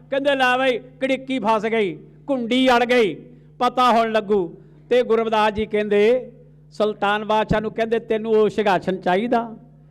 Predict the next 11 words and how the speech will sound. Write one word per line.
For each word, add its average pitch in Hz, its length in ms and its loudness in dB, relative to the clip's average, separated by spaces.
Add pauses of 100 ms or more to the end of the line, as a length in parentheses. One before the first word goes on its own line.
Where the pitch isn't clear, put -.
(140)
ਕਹਿੰਦਾ, 190 280 2
"ਹਾਂ।" 160 420 -2 (600)
ਤੇ 180 100 0
ਮਹਾਰਾਜ 202 360 2
ਜੀ 190 80 -4
ਕਹਿੰਦੇ, 202 580 -2
"ਅਹ, 180 800 -4
ਸਾਹਮਣੇ 226 500 -2
ਜਰਾ 202 200 2
ਨਿਗਾਹ 185 340 0
ਮਾਰ।" 143 420 -4